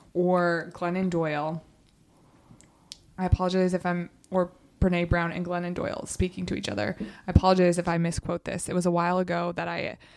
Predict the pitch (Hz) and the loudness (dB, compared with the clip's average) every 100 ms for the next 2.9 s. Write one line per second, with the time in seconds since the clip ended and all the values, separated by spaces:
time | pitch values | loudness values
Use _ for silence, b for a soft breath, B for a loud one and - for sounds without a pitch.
0 | B B - 208 202 185 185 185 - - | B B -4 0 2 2 2 2 -4 -8
1 | - - - _ _ _ _ - 180 170 | -12 -20 -20 _ _ _ _ 0 0 0
2 | 165 175 170 165 165 - - 175 | -2 0 2 0 -4 -6 -6 -6